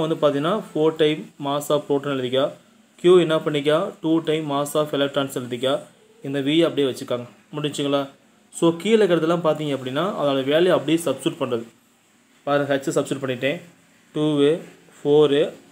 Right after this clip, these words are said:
ஓகேவா? அது என்ன வேணும் பார்த்தீங்கன்னா, mass of protons, டூ, charge of electrons,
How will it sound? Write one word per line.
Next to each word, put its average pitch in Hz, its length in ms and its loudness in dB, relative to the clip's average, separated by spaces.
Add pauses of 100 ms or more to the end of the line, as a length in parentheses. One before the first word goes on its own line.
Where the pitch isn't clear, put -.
(180)
ஓகேவா? 139 480 2 (480)
அது 143 160 0
என்ன 151 180 2
வேணும் 151 200 0
பார்த்தீங்கன்னா, 147 440 0
mass 139 180 -2
of 143 180 -2
protons, 139 640 0 (340)
டூ, 156 220 -2 (840)
charge 147 260 2
of 147 140 2
electrons, 139 760 -2